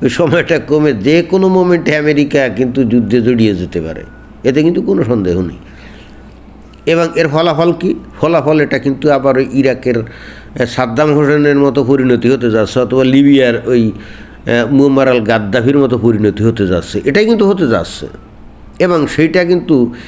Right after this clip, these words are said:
ইরানি, আহ, ডেকে আনছে। তারা নিষিদ্ধ ক্লাস্টার বোমা এই যে ই-, ইসরায়েলে মারছে। ইসরায়েল কিন্তু এখনও নিষিদ্ধ বোমা টোমা এগুলো মারে নাই,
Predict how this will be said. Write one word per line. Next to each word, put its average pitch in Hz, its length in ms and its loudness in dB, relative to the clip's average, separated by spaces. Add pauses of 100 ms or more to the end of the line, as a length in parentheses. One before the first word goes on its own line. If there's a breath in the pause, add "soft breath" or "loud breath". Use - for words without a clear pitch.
(300 loud breath)
ইরানি, 180 720 2
আহ, 135 220 -2
ডেকে 120 300 -2
আনছে। 82 380 -8 (840 loud breath)
তারা 151 200 0
নিষিদ্ধ 156 500 0
ক্লাস্টার 160 480 0
বোমা 127 520 0
এই 123 100 2
যে 120 120 2
ই-, 131 420 0
ইসরায়েলে 104 320 2
মারছে। 87 400 -4 (240)
ইসরায়েল 139 360 4
কিন্তু 175 260 0
এখনও 180 320 2
নিষিদ্ধ 175 420 2
বোমা 165 320 4
টোমা 151 340 2
এগুলো 139 280 2
মারে 110 220 2
নাই, 113 180 0